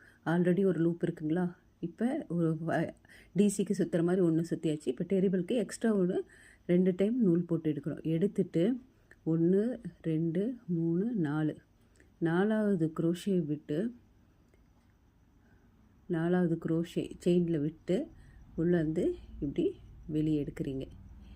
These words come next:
எடுத்துட்டிங்கன்னா இப்படி இருக்கும். ஒண்ணு, ரெண்டு, மூணு, நாலு லூப் இருக்கும்.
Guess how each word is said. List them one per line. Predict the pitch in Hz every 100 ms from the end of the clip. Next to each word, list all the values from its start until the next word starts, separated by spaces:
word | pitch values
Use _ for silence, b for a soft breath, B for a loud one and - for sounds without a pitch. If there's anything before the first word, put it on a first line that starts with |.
| B -
எடுத்துட்டிங்கன்னா | 160 180 180 180 151 147 233 349 -
இப்படி | 160 151
இருக்கும். | 156 160 151 156
ஒண்ணு, |
ரெண்டு, | 156 151 143
மூணு, | 147
நாலு | 151 139 147 147
லூப் | 156 151
இருக்கும். | - - 392